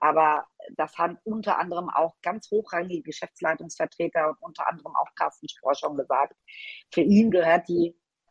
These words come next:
auf den Tariftisch, wie auch immer sie dann auf dem Tariftisch, äh, bearbeitet, verhandelt wird.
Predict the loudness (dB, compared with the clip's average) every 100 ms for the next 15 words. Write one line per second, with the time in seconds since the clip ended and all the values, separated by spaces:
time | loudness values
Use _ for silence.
0 | _ _ -2 0 -2 -2 -2 -2 -2 2
1 | 2 2 -10 -16 _ _ -20 -2 4 4
2 | 4 4 6 8 6 0 -4 -8 -2 0
3 | 2 2 0 -2 -2 -4 -4 -2 -2 -2
4 | -4 -6 -2 2 2 0 -10 -2 0 4
5 | 4 4 2 2 -2 -6 -4 -2 -2 -2
6 | -4 -2 -2 -2